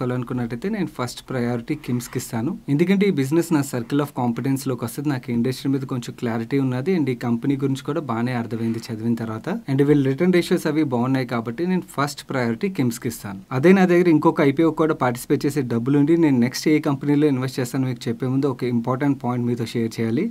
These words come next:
ఈ సోనా క్యాన్సర్ ఒక బిజినెస్ గురించి నేను చదువుతున్నప్పుడు ఇది ఫ్యూచరిస్టిక్ బిజినెస్, ఈవీ సెగ్మెంట్లో వీళ్ళు మేజర్గా ఫోకస్ చేస్తున్నారు కాబట్టి ఫ్యూచర్లో వీళ్ళ బిజినెస్ బాగా గ్రో అవడానికి స్కోప్ ఉన్నది and అలాగే వీళ్ళ మార్జిన్స్ బాగున్నాయి, రిటర్న్ రేషియోస్ బాగున్నాయి, ఇవన్నీ కూడా నాకు బాగానే అర్థమయ్యాయి.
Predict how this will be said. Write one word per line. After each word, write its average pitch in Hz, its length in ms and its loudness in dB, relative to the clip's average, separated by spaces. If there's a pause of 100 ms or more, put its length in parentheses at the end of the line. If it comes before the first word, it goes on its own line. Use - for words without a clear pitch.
ఈ 151 120 0
సోనా 160 320 4
క్యాన్సర్ 185 420 2
ఒక 180 180 0
బిజినెస్ 143 360 2
గురించి 165 240 4
నేను 147 140 4
చదువుతున్నప్పుడు 127 640 0
ఇది 139 200 2
ఫ్యూచరిస్టిక్ 131 640 -2
బిజినెస్, 117 420 -2
ఈవీ 135 240 0
సెగ్మెంట్లో 135 440 -2
వీళ్ళు 131 220 0
మేజర్గా 123 420 -2
ఫోకస్ 127 360 -6
చేస్తున్నారు 120 360 -4
కాబట్టి 120 340 -2 (140)
ఫ్యూచర్లో 190 420 4
వీళ్ళ 180 180 4
బిజినెస్ 139 360 2
బాగా 123 300 2
గ్రో 120 160 0
అవడానికి 127 320 0
స్కోప్ 123 280 -4
ఉన్నది 120 340 -2
and 120 160 0
అలాగే 117 220 -2
వీళ్ళ 117 220 0 (140)
మార్జిన్స్ 117 500 -2
బాగున్నాయి, 117 480 2
రిటర్న్ 117 320 -2
రేషియోస్ 127 340 -2
బాగున్నాయి, 117 360 0
ఇవన్నీ 113 300 -2
కూడా 170 180 0
నాకు 151 160 0
బాగానే 120 260 2
అర్థమయ్యాయి. 107 440 -2